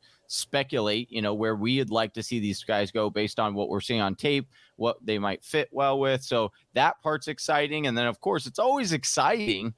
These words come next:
when you're talking fantasy football with your boys, and then you get to see where they end up going, and then you get great debates out of that. So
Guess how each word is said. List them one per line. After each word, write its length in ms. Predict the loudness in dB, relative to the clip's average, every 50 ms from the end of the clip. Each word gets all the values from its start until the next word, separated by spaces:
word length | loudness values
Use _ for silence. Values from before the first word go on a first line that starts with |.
| _ _ _ _ _ _ _ _ _
when 120 | -4 -2
you're 80 | -2 -2
talking 480 | 0 0 0 0 0 -2 -4 -8 -8
fantasy 400 | -4 -2 0 0 0 0 -2 -4
football 380 | -4 -4 -6 0 2 2 4 4
with 160 | 2 0 -2
your 80 | -6 -4
boys, 760 | 0 2 2 4 4 4 4 4 2 0 -2 -4 -6 -8 -10 _ _ _ _ _ _ _ _ _ _ _ _ _ -2
and 160 | 0 4 4
then 180 | 4 2 2
you 140 | 0 -2 0
get 160 | 2 0 0
to 80 | 0 0
see 180 | -2 -2 -2 0
where 180 | 2 2 2
they 140 | 2 2 2
end 140 | 2 2 0
up 100 | 0 2
going, 400 | 0 2 2 4 2 2 2 0
and 80 | 0
then 80 | 0 0
you 80 | 0 0
get 200 | -2 -2 -2 0
great 240 | -2 -2 -2 -2
debates 340 | -4 -2 0 0 0 0 2 2
out 140 | 2 4
of 60 | 4 2
that. 220 | 2 2 0 -4
So 380 | -2 2 4 4 4 2 0